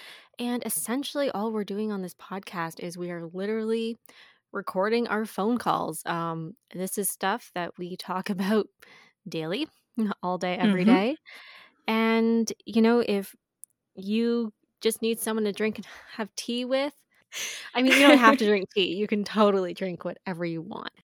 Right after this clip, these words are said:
Speaker 2: If you want some wine, have some
Speaker 1: Yeah,
Speaker 2: wine.
Speaker 1: have some wine. We don't care. Like,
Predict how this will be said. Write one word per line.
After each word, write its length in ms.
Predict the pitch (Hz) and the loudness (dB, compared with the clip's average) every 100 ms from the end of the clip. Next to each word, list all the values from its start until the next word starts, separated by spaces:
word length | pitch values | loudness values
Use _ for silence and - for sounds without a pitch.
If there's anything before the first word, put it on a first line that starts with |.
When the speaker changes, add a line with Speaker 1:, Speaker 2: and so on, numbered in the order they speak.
| - | -6
Speaker 2:
If 120 | 220 | 0
you 80 | 220 | 2
want 220 | 208 254 | 2 2
some 180 | 285 240 | 4 6
wine, 580 | 254 311 214 240 320 311 _ _ _ _ _ _ | 4 2 2 2 -2 -8 _ _ _ _ _ _
have 220 | 165 180 | -6 -4
some 120 | 214 | 0
Speaker 1:
Yeah, 120 | 254 | 2
Speaker 2:
wine. 80 | 214 | 2
Speaker 1:
have 140 | 214 202 | -2 -4
some 200 | 277 254 | -2 0
wine. 420 | 226 277 170 160 | 0 0 -4 -4
We 100 | 202 | -4
don't 180 | 302 175 | -4 -6
care. 420 | - 165 180 254 | -8 -8 -6 -8
Like, 320 | 220 196 - | -8 -10 -14